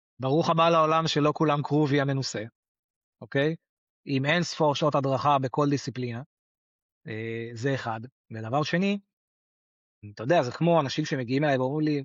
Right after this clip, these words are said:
"מה, מה אתה מדבר? מה אתה מלמד אותי לעשות היגוי? אני יודע לעשות היגוי. הנה, פניתי עשרים שנה עם אופנוע, מה, אתה בא להגיד לי שאני לא יודע לעשות היגוי?" תכנון זה דבר שיש לו רזולוציות,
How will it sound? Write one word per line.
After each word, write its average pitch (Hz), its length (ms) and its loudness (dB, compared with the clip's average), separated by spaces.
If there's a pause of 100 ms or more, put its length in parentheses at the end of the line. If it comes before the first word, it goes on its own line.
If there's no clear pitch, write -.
(100)
"מה, 180 440 0
מה 185 100 0
אתה 208 100 0
מדבר? 190 260 2
מה 139 100 0
אתה 180 100 0
מלמד 175 140 0
אותי 170 140 0
לעשות 156 240 -2
היגוי? 143 200 0
אני 120 80 -6
יודע 123 140 2
לעשות 170 200 0
היגוי. 127 240 -4
הנה, 170 140 -2
פניתי 139 360 -2
עשרים 143 260 -2
שנה 147 180 -4
עם 143 120 0
אופנוע, 139 240 -2
מה, 110 100 -10
אתה 110 100 -12
בא 117 60 -10
להגיד 120 160 -8
לי 120 60 -8
שאני 117 120 -10
לא 120 40 -10
יודע 120 80 -8
לעשות 117 180 -12
היגוי?" 135 220 -4 (580)
תכנון 208 400 4 (180)
זה 127 600 0
דבר 151 340 2 (100)
שיש 143 220 -4
לו 156 100 0
רזולוציות, 135 560 -2